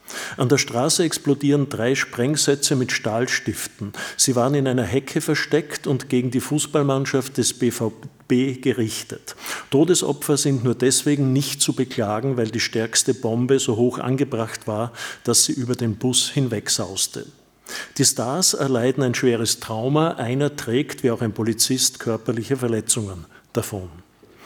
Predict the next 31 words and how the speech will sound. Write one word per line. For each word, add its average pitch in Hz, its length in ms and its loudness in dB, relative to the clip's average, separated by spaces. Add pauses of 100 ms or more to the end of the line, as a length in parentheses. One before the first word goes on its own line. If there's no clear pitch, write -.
(340)
Das 131 200 2
Team 190 300 4
und 196 100 2
die 170 60 4
Betreuer 147 680 0
sollten 143 440 -2
zum 123 220 2
Heimspiel 127 600 0
im 143 120 4
Viertelfinale 135 680 2
der 123 160 -2
Champions 123 520 0
League 135 280 -4
gegen 120 160 2
den 113 140 0
französischen 123 720 0
Meister 113 520 0 (260)
A 117 220 0
S - 420 0
Monaco. 117 540 -2 (720)
Im 139 160 4
Signal 139 540 0
Iduna 170 380 4
Park 113 520 -4
warten 120 380 0
die 131 100 0
Fans 120 640 0
vergebens 120 720 0
auf 113 140 -6
das - 220 -2
Match. - 440 -4